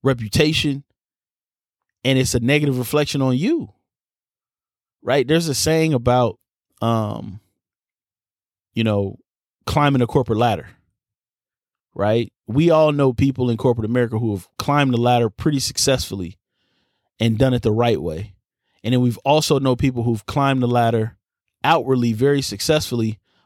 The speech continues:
but stepped on a lot of people to get to where they are, right? That, I mean, that, I'm telling you, destroying relationships, throwing people under the bus,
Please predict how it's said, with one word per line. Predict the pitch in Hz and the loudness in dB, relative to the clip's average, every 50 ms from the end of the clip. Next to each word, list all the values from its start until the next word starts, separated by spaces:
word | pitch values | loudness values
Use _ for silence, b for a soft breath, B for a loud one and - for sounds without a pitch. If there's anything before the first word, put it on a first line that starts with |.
| _ | _
but | - - 107 | -6 -4 -4
stepped | - - - 151 135 - 135 | -2 0 0 0 0 2 0
on | 131 120 | 0 2
a | |
lot | 113 117 120 117 107 | 2 4 4 2 2
of | 107 | 2
people | - 131 127 120 - 107 104 95 | 2 0 0 0 -2 -6 -6 -6
to | - - 107 | -6 -6 -6
get | 101 101 120 110 - | -4 -2 -2 -2 -2
to | - | -2
where | 101 101 101 | -2 -2 -2
they | 95 92 98 | 0 0 2
are, | 113 123 110 87 - - - _ _ _ _ _ _ _ _ _ _ _ _ _ _ _ _ _ _ _ _ _ - | 2 0 0 -2 -6 -16 -20 _ _ _ _ _ _ _ _ _ _ _ _ _ _ _ _ _ _ _ _ _ -12
right? | - 85 95 98 - _ | -8 -6 -6 -6 -4 _
That, | - 147 156 165 - - | 0 2 2 0 -2 -4
I | - 139 | -6 -6
mean, | 143 135 127 - | -4 -4 -4 -2
that, | - 151 160 160 - _ _ _ _ _ _ - - | 0 0 0 0 -2 _ _ _ _ _ _ -20 -20
I'm | - 110 | -14 -8
telling | - - - 151 147 127 110 | -4 -2 0 0 0 0 -2
you, | 98 95 92 - _ _ _ _ _ _ _ _ _ _ _ _ _ _ _ _ _ _ _ _ _ _ _ _ _ _ _ _ - | -2 -6 -8 -10 _ _ _ _ _ _ _ _ _ _ _ _ _ _ _ _ _ _ _ _ _ _ _ _ _ _ _ _ -6
destroying | 117 117 110 - - 160 160 165 156 | -4 -4 -2 0 2 2 2 2 2
relationships, | 143 139 143 151 156 156 - 165 151 - - 165 160 151 - - - - - - _ _ _ _ _ _ _ _ _ _ - | 2 2 2 2 0 0 -2 -2 -2 -2 0 0 0 -2 -4 -8 -12 -12 -12 -16 _ _ _ _ _ _ _ _ _ _ -2
throwing | 151 156 156 151 | 0 0 2 2
people | 147 170 143 143 139 | 0 0 0 0 0
under | 139 139 135 | 0 0 0
the | 127 | -2
bus, | 123 117 135 143 147 147 143 - - - - | -2 0 0 2 2 2 0 -2 -8 -12 -14